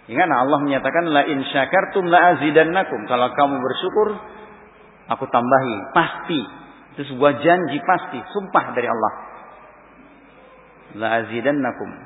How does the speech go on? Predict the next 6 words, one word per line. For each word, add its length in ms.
ditambahi 500
oleh 220
Allah. 260
Orang 240
itu 160
bahagia, 800